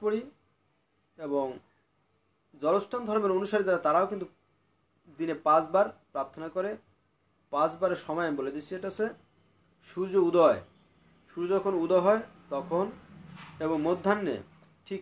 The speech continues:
সূর্য যখন মাথার উপর থাকে, দুপুরবেলা দুই, এবং সূর্যাস্তে অর্থাৎ বিকেলবেলা এবং মধ্যরাতে, কঠিন বিষয়, মধ্যরাতেও তারা প্রার্থনা করে, বেশ কষ্টসাধ্য অবশ্যই। চার নম্বর মধ্যরাতে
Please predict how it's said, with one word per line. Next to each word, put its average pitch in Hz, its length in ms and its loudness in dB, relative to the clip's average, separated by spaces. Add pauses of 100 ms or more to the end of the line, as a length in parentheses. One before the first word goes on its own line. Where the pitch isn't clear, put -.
(140)
সূর্য 165 180 -8 (140)
যখন 170 200 -2 (280)
মাথার 135 240 -6
উপর 170 180 -2
থাকে, 156 200 -2 (440)
দুপুরবেলা 151 480 -2 (640)
দুই, 170 160 -6 (560)
এবং 143 140 -6 (140)
সূর্যাস্তে 196 580 -2
অর্থাৎ 151 180 -8 (100)
বিকেলবেলা 165 480 -2 (800)
এবং 139 180 -2 (720)
মধ্যরাতে, 185 580 0 (1040)
কঠিন 185 300 -8
বিষয়, 127 220 -8 (100)
মধ্যরাতেও 180 540 0
তারা 170 260 2 (560)
প্রার্থনা 135 360 -10 (100)
করে, 135 140 -8 (920)
বেশ 143 200 -16
কষ্টসাধ্য 147 500 -10
অবশ্যই। 151 300 -14 (880)
চার 151 140 -2
নম্বর 180 280 2
মধ্যরাতে 208 420 4